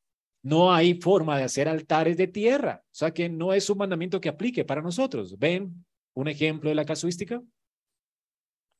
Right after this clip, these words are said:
De manera que los diez mandamientos son absolutos. Hay que adorar a Dios. Pero la forma de adorar a Dios o la manera de hacerlo, pues va a cambiar, ¿verdad? De acuerdo al avance de la revelación especial y a, y,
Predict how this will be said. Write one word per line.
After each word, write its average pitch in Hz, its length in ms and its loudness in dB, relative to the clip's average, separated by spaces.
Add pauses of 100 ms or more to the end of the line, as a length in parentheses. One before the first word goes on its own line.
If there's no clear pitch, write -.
(760)
De 156 120 0
manera 254 280 6
que 233 120 4
los 185 120 4
diez 196 160 4
mandamientos 180 720 -2
son 120 240 -2
absolutos. 196 720 0
Hay 165 240 2
que 185 140 0
adorar 185 240 4
a 185 40 4
Dios. 196 520 2 (500)
Pero 214 460 8
la 127 120 -2
forma 202 400 0
de 196 60 4
adorar 190 320 2
a 175 60 0
Dios 143 500 -2
o 120 100 -4
la 120 120 -2
manera 120 400 -4
de 151 80 2
hacerlo, 127 420 -2
pues 113 200 -2
va 113 180 -2
a 123 80 -6
cambiar, 110 540 -6
¿verdad? 104 380 -12
De 110 120 -8
acuerdo 110 500 -6 (320)
al 101 140 -8
avance 117 640 -4
de 110 120 -8
la 101 100 -8
revelación 101 540 -6
especial 110 500 -6
y - 20 -8
a, 98 140 -10
y, 107 160 -12